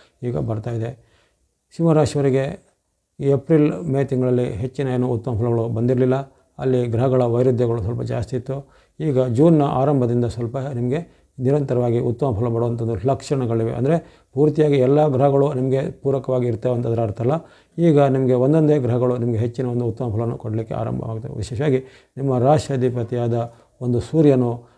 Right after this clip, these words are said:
ಕಳೆದ ಮೇ ಹದಿನೈದರಿಂದ ನಿಮಗೆ ಆ ಬದ-, ಪರಿವರ್ತನೆಯಲ್ಲಿ ವೃಷಭದಲ್ಲಿ ಬಂದಾಗ ನಿಮ್ಮ ಕರ್ಮಸ್ಥಾನದಲ್ಲಿ ಲಾಭವನ್ನು, ಕೀರ್ತಿಯನ್ನು ಕೊಟ್ಟಿದ್ದಾನೆ. ಈಗ ಇನ್ನು ಬರುವಂಥದ್ದು ಈ ಹದಿನೈದಕ್ಕೆ, ಹದಿನೈದರ, ಜೂನ್ ಹದಿನೈದರಿಂದ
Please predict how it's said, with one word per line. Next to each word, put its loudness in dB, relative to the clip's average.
ಕಳೆದ 0
ಮೇ 2
ಹದಿನೈದರಿಂದ 2
ನಿಮಗೆ 0
ಆ -6
ಬದ-, -2
ಪರಿವರ್ತನೆಯಲ್ಲಿ -2
ವೃಷಭದಲ್ಲಿ 2
ಬಂದಾಗ 0
ನಿಮ್ಮ -2
ಕರ್ಮಸ್ಥಾನದಲ್ಲಿ -4
ಲಾಭವನ್ನು, -4
ಕೀರ್ತಿಯನ್ನು -8
ಕೊಟ್ಟಿದ್ದಾನೆ. -4
ಈಗ 2
ಇನ್ನು 4
ಬರುವಂಥದ್ದು 2
ಈ 0
ಹದಿನೈದಕ್ಕೆ, -2
ಹದಿನೈದರ, 0
ಜೂನ್ 2
ಹದಿನೈದರಿಂದ 0